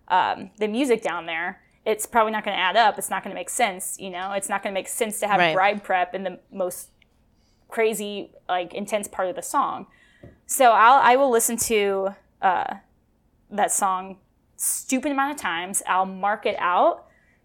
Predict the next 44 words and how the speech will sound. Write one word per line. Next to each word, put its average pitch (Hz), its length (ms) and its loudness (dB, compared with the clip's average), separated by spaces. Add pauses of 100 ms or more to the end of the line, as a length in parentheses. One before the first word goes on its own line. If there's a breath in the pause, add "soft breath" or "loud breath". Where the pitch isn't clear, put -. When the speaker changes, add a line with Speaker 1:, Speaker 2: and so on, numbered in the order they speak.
(160)
Speaker 1:
and 202 220 0
I'll, 190 440 2
like, 196 280 -4
place 214 220 -2
a - 20 -2
marker 190 400 2
for, 190 160 -2
like, 175 160 0
"All 170 60 -2
right, 185 220 -2
this 254 180 2
section 254 400 -2
is 208 120 -6
where 202 100 -2
I 196 100 -4
wanna 190 160 -6
put 180 280 -4
bride 160 280 -6
prep. - 260 -8
This 254 180 0
section 233 520 -2
is 202 120 -6
where 190 100 2
I 190 100 2
wanna 185 200 -4
put 190 360 -4
the 208 80 -4
fireworks. 175 540 -6
This 208 100 -8
section 196 400 -8
is 190 120 -10
where 190 100 -2
I 190 80 -6
wanna 185 180 -8
put 185 260 -2
a - 60 -4
teaser 220 680 -4 (320 soft breath)
of 208 160 0
the 190 60 -4
reception 180 440 -6
details." 147 520 -8
So 233 160 -2
I 208 480 6
will 214 540 2